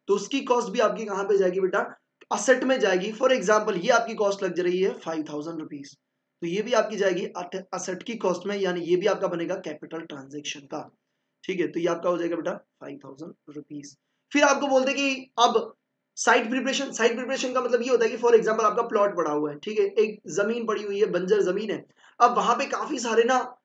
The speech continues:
unnecessary चीजें, वहां पे कचरा पड़ा हुआ है, ठीक है, या कुछ चीजें वहां पे पेड़ वेड़ छोटे मोटे उग गए हैं जो आपको नहीं पसंद है, जो आपको हटाना पड़ेगा क्योंकि you want to build something।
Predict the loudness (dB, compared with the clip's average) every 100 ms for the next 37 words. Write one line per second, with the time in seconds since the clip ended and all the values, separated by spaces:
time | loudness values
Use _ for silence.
0 | _ _ _ _ 0 2 4 2 2 0
1 | 0 -2 -2 0 2 2 2 2 2 2
2 | 2 4 4 6 6 4 2 0 -4 -6
3 | 2 2 2 -6 0 0 0 -4 0 0
4 | 4 4 4 4 4 2 0 2 6 6
5 | 4 _ _ -2 4 4 4 6 6 6
6 | 2 0 0 -2 0 2 2 0 -2 0
7 | 0 -2 -6 -8 _ 4 4 4 0 0
8 | 2 2 4 4 4 2 -2 -4 -2 0
9 | 0 -2 -2 -2 -2 -4 -4 -6